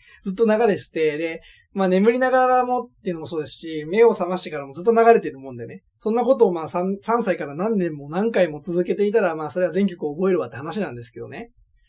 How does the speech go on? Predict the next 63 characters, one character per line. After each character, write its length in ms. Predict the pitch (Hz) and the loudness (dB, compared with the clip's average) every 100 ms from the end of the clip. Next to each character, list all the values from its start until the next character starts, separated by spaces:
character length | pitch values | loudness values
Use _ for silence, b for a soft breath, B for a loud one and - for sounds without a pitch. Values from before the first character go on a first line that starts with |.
| _ _ _ _ - | _ _ _ _ -4
あ 120 | 180 | -4
の、 200 | 170 165 | -4 -8
さ 120 | 214 | -8
っ 20 | |
き 80 | 202 | -8
の 60 | 160 | -8
曲 240 | 180 196 | -4 0
流 40 | |
し 240 | 190 196 185 | 2 0 -2
て 100 | 170 | -4
か 80 | 139 | -6
ら 60 | |
の 80 | 131 | -10
こ 100 | 156 | -10
の 60 | 156 | -6
何 220 | 165 180 | -4 0
分 160 | 180 | 2
間 140 | 165 139 | 0 -6
か 120 | 139 | -12
ね。 220 | 147 170 _ - | -14 -16 _ 0
も 220 | 202 180 | 4 6
う 20 | |
同 180 | 185 254 | 8 8
世 120 | 285 | 8
代 160 | 262 214 | 6 6
の 80 | 180 | 4
リ 120 | 190 | 2
ス 60 | |
ナ 120 | 180 185 | 0 0
ー 20 | |
に 60 | 180 | 2
は 40 | |
よ 120 | 202 | 2
く 120 | 226 | 2
わ 140 | 180 175 | 2 4
か 160 | 240 | 4
ん 60 | 247 | 4
な 100 | 202 | 2
い、 160 | 165 - B B | -2 -6 B B
全 140 | 233 | 0
然 80 | 262 | 2
よ 120 | 269 | 2
く 80 | - | 6
わ 120 | 185 | 6
か 100 | 180 | 6
ん 80 | 214 | 2
な 80 | 185 | 2
い 80 | 175 | 0
昔 320 | 175 214 240 | 0 0 4
話 240 | 233 220 190 | 4 4 0
に 140 | 165 | -6
聞 120 | - | 0
こ 100 | 202 | 4
え 40 | 208 | 6
る 60 | |
と 100 | 190 | 4
思 140 | 170 185 | 4 2
い 60 | |
ま 100 | 214 | 2
す 80 | 214 | -2
け 80 | 160 | -6
ど 80 | 131 | -8
ね。 160 | 143 | -14